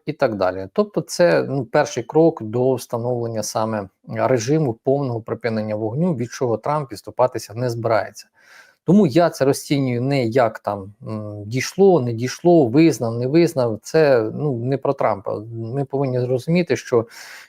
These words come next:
йому до певної міри, там навіть не до певної міри, йому дуже глибоко начхати, що про нього думають люди, а, м, виборці або так далі. Йому важливо саме репутаційний момент, до якого він рухається от в перспективі.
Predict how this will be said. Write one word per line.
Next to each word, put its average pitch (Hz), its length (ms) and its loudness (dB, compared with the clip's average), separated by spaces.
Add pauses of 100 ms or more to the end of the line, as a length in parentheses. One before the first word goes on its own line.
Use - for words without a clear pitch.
(100)
йому 147 360 4
до 127 180 0
певної 135 480 0
міри, 139 300 2
там 147 260 -4
навіть 120 280 -2
не 107 320 -6
до 117 100 -2
певної 117 320 0
міри, 104 220 -6
йому 123 220 0 (180)
дуже 151 340 2
глибоко 135 360 2
начхати, 127 440 -2
що - 180 -6
про - 140 -4
нього 123 220 -2
думають 113 480 -4
люди, 98 240 -8 (560)
а, 110 340 2 (340)
м, 110 220 -4 (180)
виборці 135 480 2
або 113 120 2
так 110 180 0
далі. 107 300 0
Йому 147 300 4
важливо 131 500 4
саме 117 520 -2
репутаційний 127 840 -2
момент, 151 440 2
до 127 80 2
якого 131 340 2
він 123 160 0
рухається 123 600 2
от 117 340 -4
в 113 200 -2
перспективі. - 680 -6